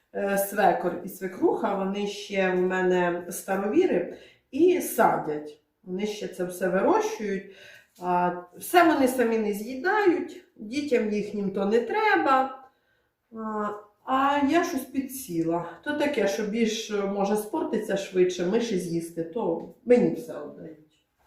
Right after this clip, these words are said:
Покажу вам ідею.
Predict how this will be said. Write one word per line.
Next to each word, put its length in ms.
Покажу 400
вам 360
ідею. 600